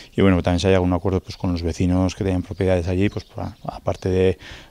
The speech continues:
ganar anchura también un poco a la calle, que también era una calle bastante estrecha que prácticamente no entraban vehículos, pues bueno, se ha, se ha, ha decentado, pues, todo el tema de tapias, de corrales y tal, y bueno, pues yo creo que se ha quedado una obra bastante digna y que, bueno, pues,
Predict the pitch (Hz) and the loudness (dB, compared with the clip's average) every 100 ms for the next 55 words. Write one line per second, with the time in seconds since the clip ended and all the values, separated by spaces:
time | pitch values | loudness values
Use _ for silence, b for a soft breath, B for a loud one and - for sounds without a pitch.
0 | _ 92 92 92 95 - 107 101 95 92 | _ 6 6 6 4 4 4 6 6 8
1 | 92 92 92 90 87 92 90 92 104 90 | 6 4 2 2 2 2 2 2 2 2
2 | 82 98 90 87 90 90 90 90 90 90 | -2 -8 -6 -4 -2 -2 -2 0 0 0
3 | 101 95 90 110 - 85 - - 101 90 | -2 -4 -4 -6 -6 -8 -10 -10 -6 -4
4 | 90 90 90 90 90 90 90 87 90 - | -2 -2 0 2 2 2 0 2 2 2
5 | 101 104 - B B B - 90 82 90 | 2 2 0 B B B -2 0 0 -4
6 | 90 87 87 85 85 - 95 90 90 - | -4 -2 -2 -2 -4 -4 -2 0 0 -2
7 | 214 - 185 151 101 95 90 - 92 87 | -10 -12 -6 0 2 2 -2 -6 -4 0
8 | 92 87 90 - - - 90 87 92 90 | 0 0 -2 -6 -6 0 0 0 -2 -2
9 | 87 95 90 90 90 90 - 90 98 92 | 0 0 0 0 0 -2 -4 -4 0 0
10 | 87 95 - 98 107 B B B B - | 0 -2 2 2 2 B B B B 2
11 | 98 87 82 87 90 90 92 92 90 90 | 4 4 0 -2 0 0 -2 0 2 2
12 | 87 87 90 90 90 87 - 90 92 85 | 0 0 2 4 4 2 -2 -2 0 -2
13 | 85 92 95 95 90 90 90 78 - | -2 0 2 0 -2 -4 -4 -4 -12